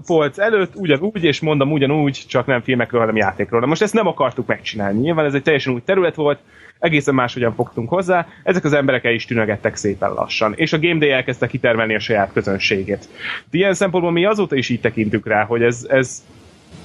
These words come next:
ahhoz képest, hogy, hogy képtelenek vagyunk üvöltözni egy Rage Game-en, és, és újra meg újra meghalni Cat Mario-ban, és, és ilyesmi, tehát hogy ilyenfajta tartalmat nem gyártunk, ami most ilyen pillanatban gaming szinten trendi.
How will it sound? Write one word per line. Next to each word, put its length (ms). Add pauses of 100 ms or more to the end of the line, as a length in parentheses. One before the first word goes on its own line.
(380)
ahhoz 320
képest, 420
hogy, 280
hogy 380
képtelenek 420
vagyunk 280
üvöltözni 440
egy 100
Rage 240 (100)
Game-en, 400 (480)
és, 360
és 320
újra 180
meg 120
újra 160
meghalni 420
Cat 280
Mario-ban, 520
és, 300
és 220
ilyesmi, 420
tehát 180
hogy 220
ilyenfajta 420
tartalmat 360
nem 140
gyártunk, 300
ami 120
most 340
ilyen 160
pillanatban 400
gaming 300
szinten 340
trendi. 480